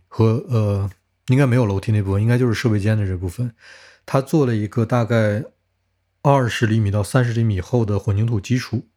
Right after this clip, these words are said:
你可以理解成一个混凝土板。在混凝土板上，里面的结构，我猜测它应该还是用的钢结构，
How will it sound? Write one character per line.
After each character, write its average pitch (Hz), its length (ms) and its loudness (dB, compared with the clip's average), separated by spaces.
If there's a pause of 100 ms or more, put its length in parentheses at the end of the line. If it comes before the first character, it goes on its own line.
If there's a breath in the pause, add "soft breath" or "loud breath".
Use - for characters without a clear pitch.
你 113 120 2
可 139 80 2
以 123 60 4
理 110 120 -2
解 113 120 0
成 101 180 -2
一 107 60 0
个 113 80 2
混 101 160 -2
凝 101 100 -2
土 110 140 -2
板。 110 240 -4 (720 loud breath)
在 160 160 2
混 117 180 0
凝 120 80 2
土 135 160 0
板 98 340 -2
上， 110 300 0
里 104 140 -2
面 107 160 2
的 139 80 2
结 98 240 -2
构， 104 240 0
我 104 280 -2
猜 135 360 0
测 104 480 -2 (440 soft breath)
它 - 180 0
应 117 140 2
该 117 200 2
还 104 240 -2
是 120 160 -2
用 107 100 2
的 98 100 0
钢 113 220 2
结 95 140 -4
构， 95 320 -4